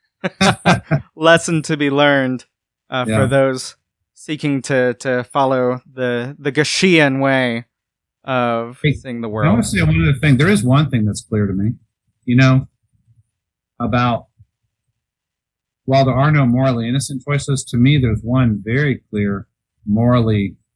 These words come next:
Speaker 2: imperative choice right now. And that is that we, we should not have our last airplane leave the airport in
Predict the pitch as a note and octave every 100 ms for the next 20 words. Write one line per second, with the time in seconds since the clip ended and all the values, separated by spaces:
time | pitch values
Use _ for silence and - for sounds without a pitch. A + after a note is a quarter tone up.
0 | - F#2+ - C3+ D3+ A#2+ G2+ - - G2
1 | F#2 G2 G2 G2 - F#2+ A#2 - _ _
2 | _ _ _ _ - A2 B2 D3 A#2 G#2
3 | G#2 - _ _ _ _ _ _ _ _
4 | _ - A#2 G#2 A#2+ B2+ B2+ - _ _
5 | _ _ _ _ - _ _ _ _ _
6 | _ _ G#2 A#2 B2 A#2+ A#2+ - _ -
7 | - A2+ B2+ C#3 - C3 B2 A#2+ A2 B2+
8 | C3+ A#2+ B2+ C3+ - A2+ G#2 G#2+ A#2+ A#2+
9 | A2 A2 A#2 A#2 A2+ G#2+